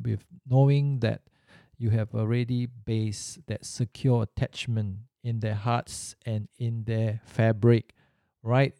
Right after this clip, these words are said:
And beyond that, then it's about a boundary issue. Boundaries mean they are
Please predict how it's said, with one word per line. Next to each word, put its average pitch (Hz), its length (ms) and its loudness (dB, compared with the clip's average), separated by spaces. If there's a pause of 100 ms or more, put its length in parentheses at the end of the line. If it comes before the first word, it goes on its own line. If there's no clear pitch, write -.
And 110 380 -2
beyond 131 480 6
that, 147 320 4
then 127 300 2
it's 117 200 -2
about 117 520 4 (640)
a 120 240 2
boundary 131 840 4
issue. 135 680 0 (300)
Boundaries 139 1080 2
mean 135 600 0 (520)
they 127 280 0
are 117 600 2